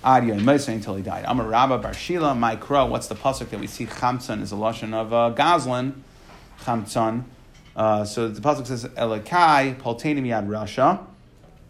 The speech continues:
Save me from Russia. Mikaf Ma'ol V'Chaimitz.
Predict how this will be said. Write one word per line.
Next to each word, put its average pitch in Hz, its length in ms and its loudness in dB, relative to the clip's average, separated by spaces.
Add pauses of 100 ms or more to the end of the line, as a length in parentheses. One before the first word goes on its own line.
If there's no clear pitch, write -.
(500)
Save 143 280 0
me 117 60 -2
from 101 140 -4
Russia. 139 260 2
Mikaf 151 460 0
Ma'ol 143 500 6
V'Chaimitz. - 840 -4